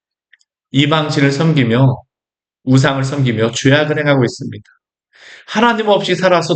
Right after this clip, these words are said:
너무나도 자유롭다라고 합니다. 아니, 하나님 없이 살아서 이렇게 나는 성공했다라고 이야기를 합니다. 이게 바로 지금 이스라엘의 그러한 상황입니다. 지금 이 이스라엘은 이 호세아가 그 선지자로 있을 때에는 예레미야, 그 남유다의 예레미야 같이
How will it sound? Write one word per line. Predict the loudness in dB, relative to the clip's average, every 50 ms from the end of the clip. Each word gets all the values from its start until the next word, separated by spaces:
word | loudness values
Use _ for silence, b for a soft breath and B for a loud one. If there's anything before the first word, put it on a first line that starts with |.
| 2
너무나도 | 2 4 2 2 2 0 0 0 0 0 -2
자유롭다라고 | -2 -2 0 0 0 0 -2 0 0 0 0
합니다. | 0 -4 -6 -8 -12 -16 _ _ B B B B B -8 -6
아니, | -6 -4 -4 -6
하나님 | -4 -2 -2 0 0 0 0 -2
없이 | -2 -2 -2 -2
살아서 | 0 2 2 2 2 2
이렇게 | 2 2 2 0 0 0
나는 | 0 -2 -2 -6
성공했다라고 | -10 -8 -4 0 2 2 2 2 2 2 2 2 0 -2
이야기를 | -2 0 2 2 2 2 0 -2
합니다. | -2 -2 -2 0
이게 | 2 2 2 4 4 4
바로 | 4 2 0 0 -2
지금 | -4 -6 -2 -2
이스라엘의 | 0 0 0 2 2 2 2 2 0 0 -2 0
그러한 | 0 0 0 0 -2 -4 b b b b b b b _ _ _
상황입니다. | -14 -6 -2 0 0 0 0 -2 -4 -4 -6 -8 -8 -12 -18 _ _ _ _ _ _ _ B B B B B B B -4
지금 | -2 -2 0 2 2
이 | 4 4 2 0
이스라엘은 | 0 -2 -4 -2 0 0 2 2 0 -2 -2 -2 -2 -2 -2 -2 -2 -2
이 | 0 0 0 0
호세아가 | -2 -4 -4 -4 0 0 2 2 2 0 0 0 2 2 4 4 2 2 0 0 0
그 | 0
선지자로 | 0 0 0 0 0 0 2 2 2 0
있을 | 0 0 0 0 2
때에는 | 2 2 2 4 4
예레미야, | 2 2 0 -2 -4 -2 0 2 2 2 4 4 2 2 0 0 -4 B B B B B B B _
그 | 0 0 0 0 -2 -6 -8 -4
남유다의 | -2 -2 -2 -2 -2 -2 0 0 0 0 0 -2
예레미야 | -2 -2 -2 -2 0 2 2 2 2
같이 | 0 -2